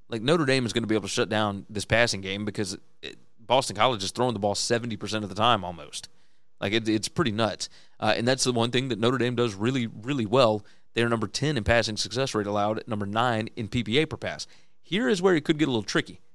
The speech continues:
Passing explosiveness, of course, Zay Flowers, we all know what's going on there. Uh, Boston College's offense is number seven in passing explosiveness. Notre Dame's defense, number eighty-one.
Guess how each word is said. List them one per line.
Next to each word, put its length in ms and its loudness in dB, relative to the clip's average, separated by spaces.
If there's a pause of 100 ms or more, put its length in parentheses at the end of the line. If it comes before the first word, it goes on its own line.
(200)
Passing 360 0
explosiveness, 680 -2 (140)
of 60 -20
course, 200 2
Zay 140 4
Flowers, 440 0
we 80 2
all 120 2
know 120 0
what's 140 -2
going 180 0
on 140 -4
there. 260 -2 (420)
Uh, 240 0 (640)
Boston 360 2
College's 360 2
offense 340 4
is 80 -4
number 180 -2
seven 540 -2
in 80 -12
passing 300 2
explosiveness. 580 -4
Notre 200 0
Dame's 240 -2
defense, 320 -4
number 200 -10
eighty-one. 520 -2